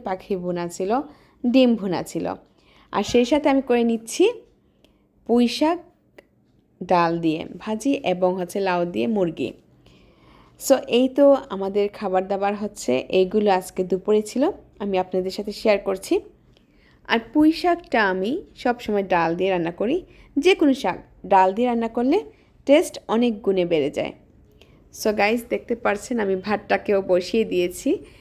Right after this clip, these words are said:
একটু মোশন করে ভিডিওটা শ্যুট করলাম। তো দেখতেই পারছেন আমার হাতটাও কেটে গেল, এটা ছিল গতকাল আমার হাতটা কেটেছে, কিন্তু খুবই ব্যথা করছিল।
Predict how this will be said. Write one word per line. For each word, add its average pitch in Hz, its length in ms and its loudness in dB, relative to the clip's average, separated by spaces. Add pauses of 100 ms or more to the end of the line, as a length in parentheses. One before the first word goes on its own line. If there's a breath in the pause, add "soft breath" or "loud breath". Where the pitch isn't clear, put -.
(340 loud breath)
একটু - 340 0 (180)
মোশন 202 320 -2 (200)
করে 180 240 2 (1160 loud breath)
ভিডিওটা 180 420 2 (120)
শ্যুট 190 240 -6
করলাম। 196 260 0 (1120 loud breath)
তো 247 80 4 (280)
দেখতেই 220 320 -2
পারছেন 208 300 -2
আমার 196 180 -4
হাতটাও 202 400 -2
কেটে 185 260 0
গেল, 175 120 2 (960)
এটা 185 140 -4 (100)
ছিল 202 140 2 (180)
গতকাল 185 420 0 (100)
আমার 165 240 -4
হাতটা 175 300 -8 (180)
কেটেছে, 190 440 -2 (520 loud breath)
কিন্তু 220 220 0 (140)
খুবই 262 400 2
ব্যথা 190 340 0
করছিল। 165 380 -4